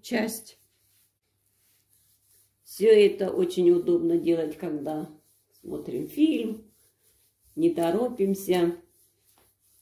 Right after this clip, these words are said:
Я еще хочу сказать, что вот эта часть, да, она всегда должна быть в тепле.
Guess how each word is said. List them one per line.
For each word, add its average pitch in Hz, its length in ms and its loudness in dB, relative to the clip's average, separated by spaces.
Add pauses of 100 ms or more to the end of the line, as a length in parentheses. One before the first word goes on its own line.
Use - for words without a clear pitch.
(3000)
Я 190 220 6
еще 185 300 2
хочу 180 360 -2
сказать, 185 500 -6
что - 280 -4
вот 160 200 -2
эта 160 240 -2
часть, 233 520 -6
да, 196 240 -4
она 175 240 2
всегда 175 280 0
должна 185 320 0
быть 180 200 -4
в - 80 -20
тепле. 151 480 -4